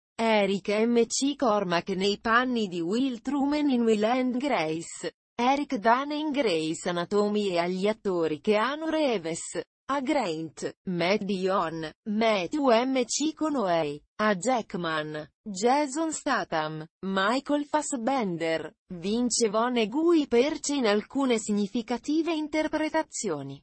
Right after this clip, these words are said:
È la voce italiana di Daniel Craig, l'attuale James Bond.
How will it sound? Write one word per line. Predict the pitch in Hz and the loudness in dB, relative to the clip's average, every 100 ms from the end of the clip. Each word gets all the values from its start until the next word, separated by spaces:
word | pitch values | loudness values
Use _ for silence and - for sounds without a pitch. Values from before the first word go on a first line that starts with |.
| _ _ - | _ _ -4
È | 240 | 0
la | 262 285 | 2 2
voce | 233 311 403 320 | 2 2 2 0
italiana | 269 214 196 196 226 294 320 302 | 0 2 2 4 4 4 2 -2
di | 214 196 | -2 -2
Daniel | 190 175 156 160 156 165 165 | 0 2 0 0 -2 -2 -4
Craig, | 190 165 147 151 165 143 _ _ - | -2 0 0 -4 -6 -6 _ _ -4
l'attuale | 294 339 320 311 220 190 | 0 0 2 4 4 2
James | 190 240 294 285 285 | 2 0 0 -2 -2
Bond. | 233 254 175 143 139 | 2 4 2 -2 -8